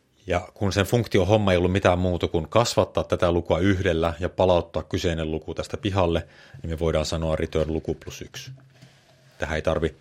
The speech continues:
tehdä mitään sen kummempia apumuuttujia. Toki voitaisiin me niin halutessamme tehdä. Mut siinäpä se funktion toteutus on, ja pitikö siinä tehdä muuta?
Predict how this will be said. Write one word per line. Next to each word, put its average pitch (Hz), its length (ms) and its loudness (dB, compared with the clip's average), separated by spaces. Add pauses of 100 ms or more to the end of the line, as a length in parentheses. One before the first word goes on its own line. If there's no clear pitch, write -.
(240)
tehdä 82 220 -2
mitään 82 320 -4
sen 82 120 -6
kummempia 78 440 -6
apumuuttujia. 92 1000 -2
Toki 82 300 -4
voitaisiin 82 480 0
me 80 120 -6
niin 80 160 -10
halutessamme 80 760 -10
tehdä. 85 300 -6 (840)
Mut 107 120 -6
siinäpä 139 320 2
se 110 280 4
funktion 104 400 -2
toteutus 87 500 0
on, 107 280 2
ja 87 60 -2
pitikö 82 260 -6
siinä 80 180 -6
tehdä 82 160 -8
muuta? 90 500 -2